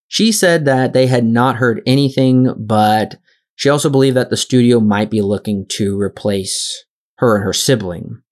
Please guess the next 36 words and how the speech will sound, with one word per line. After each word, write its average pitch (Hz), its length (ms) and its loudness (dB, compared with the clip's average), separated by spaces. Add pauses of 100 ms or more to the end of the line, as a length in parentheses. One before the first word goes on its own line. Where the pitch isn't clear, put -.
(500)
Um, 113 440 0
at 117 120 0
various 143 320 2
times 139 420 -2
throughout 139 200 0
the 143 60 0
years, 135 480 4
Reeves, 123 520 0 (100)
Keanu 123 260 0
Reeves 117 300 2
and 107 80 -2
Hugo 113 300 -2
Weaving 110 440 -2
have 101 280 -4
said 104 260 0
that 101 160 -2
they 101 140 0
would 101 160 0
be 101 100 -4
willing 92 440 -2
to 147 100 -2
reprise 143 420 0
their 151 120 2
roles 151 580 0 (440)
in 143 200 0
a 139 40 4
new 143 160 2
Matrix 143 460 0
movie, 143 320 2
but 113 200 0 (140)
only 110 300 0
if 113 100 -2
the 127 80 -2
Wachowskis 120 540 -2
were 120 160 0
involved. 120 520 0